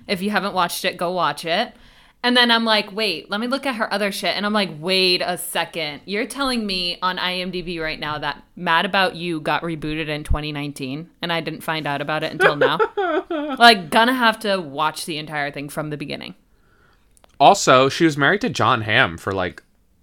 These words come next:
Speaker 1: Oh.
Speaker 2: almost twenty years.
Speaker 1: Holy shit!
Speaker 2: Yeah, she's currently fifty-two.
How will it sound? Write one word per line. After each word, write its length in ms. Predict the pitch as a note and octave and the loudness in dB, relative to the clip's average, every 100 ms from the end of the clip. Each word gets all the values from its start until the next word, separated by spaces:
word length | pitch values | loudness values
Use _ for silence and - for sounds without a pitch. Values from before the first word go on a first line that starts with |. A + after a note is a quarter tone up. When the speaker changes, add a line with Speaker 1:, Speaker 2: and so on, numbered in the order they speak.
| _ _ _ - | _ _ _ 4
Speaker 1:
Oh. 400 | D4 F3+ B2 - _ _ - - | 4 4 -2 -14 _ _ -4 2
Speaker 2:
almost 440 | A#2+ A#2 A2+ - - | 4 4 0 -6 -14
twenty 380 | - - A#2+ A#2 | -10 -2 0 0
years. 600 | F2+ A2 G2+ C#2+ - - - | 0 0 0 -4 -10 -6 4
Speaker 1:
Holy 240 | C#5+ E4+ | 8 8
shit! 840 | - - - - G#4 G#3+ - - _ _ _ _ _ _ G#2+ | 4 2 2 6 6 4 0 -2 _ _ _ _ _ _ 4
Speaker 2:
Yeah, 160 | C#3 | 4
she's 380 | - F#3+ F#3+ - _ _ - - - - | 4 2 0 -8 _ _ -18 -16 -16 -2
currently 420 | - G3 G3 C#3 | 6 8 8 4
fifty-two. 640 | B2 B2+ - G2 A#2 D#2 | 4 0 0 -4 -2 -4